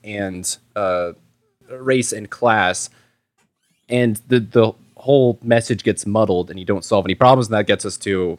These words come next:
you know, what we have in the last ten years. But that's kind of the big, that's the big question coming out of this.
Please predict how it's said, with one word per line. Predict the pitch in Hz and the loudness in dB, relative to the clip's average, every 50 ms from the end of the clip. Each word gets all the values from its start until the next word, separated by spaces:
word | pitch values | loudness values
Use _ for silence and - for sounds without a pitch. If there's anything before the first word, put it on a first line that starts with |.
| _ - | _ -16
you | 90 80 | -18 -18
know, | - 92 - | -18 -18 -10
what | - 92 82 | -8 -6 -6
we | 85 87 85 | -6 -6 -4
have | 87 87 87 87 82 - | -2 0 0 -2 -2 -6
in | 87 | -10
the | 82 82 | -6 -4
last | 80 78 80 78 - - - - _ _ _ - | -4 -4 -4 -6 -8 -12 -20 -20 _ _ _ -16
ten | - - 101 87 87 | -12 -10 -10 -10 -10
years. | 85 82 82 76 65 65 73 78 - - _ _ _ _ _ _ _ _ _ _ _ _ _ _ _ _ _ _ _ _ _ _ _ _ _ _ _ _ - 113 _ | -14 -16 -16 -18 -18 -18 -18 -18 -18 -20 _ _ _ _ _ _ _ _ _ _ _ _ _ _ _ _ _ _ _ _ _ _ _ _ _ _ _ _ -20 -6 _
But | - 143 143 127 - - | 4 4 4 4 4 4
that's | 143 147 165 - - - - - _ _ _ - - - | 4 4 4 4 0 -4 -8 -10 _ _ _ -16 -6 -2
kind | - 147 135 135 | 2 2 2 2
of | 131 - | 2 0
the | 120 | 2
big, | 107 123 113 113 - | 2 4 4 4 6
that's | - 156 156 - | 6 6 6 6
the | - 147 | 4 2
big | 139 131 113 | 2 2 2
question | - 147 127 117 - - 113 101 101 95 - _ _ _ _ _ - | 4 4 4 4 2 0 -2 -2 -2 -2 -6 _ _ _ _ _ -2
coming | - 120 113 110 | 0 2 4 4
out | 98 92 | 4 4
of | 80 | 2
this. | - 67 62 - - - | -2 -6 -6 -8 -10 -12